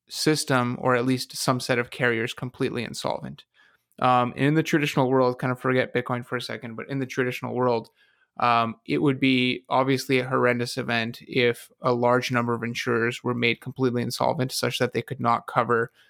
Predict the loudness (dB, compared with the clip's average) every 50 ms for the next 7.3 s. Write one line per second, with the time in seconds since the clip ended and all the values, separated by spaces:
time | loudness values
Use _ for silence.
0 | _ _ _ 0 2 2 2 0 -2 -4 -6 -4 -2 0 0 0 0 -4 -6 -6
1 | -4 -4 -2 -2 -2 -4 -6 -8 -6 -4 -2 2 2 2 2 0 _ _ _ _
2 | _ _ _ -2 0 0 0 0 0 -2 0 0 2 0 0 -2 -6 _ -8 -4
3 | 0 0 0 0 0 0 0 -2 0 2 2 2 2 2 2 2 0 2 2 2
4 | 2 2 2 0 -6 -12 _ _ _ 2 4 4 4 4 0 -2 -2 -2 -2 -2
5 | -2 -2 -4 -8 -8 -4 -2 0 2 2 2 2 0 0 0 0 2 2 2 2
6 | 2 2 0 0 0 -2 -4 -4 0 2 4 4 2 0 -4 _ _ _ -8 -6
7 | -4 -4 -2 -4 -6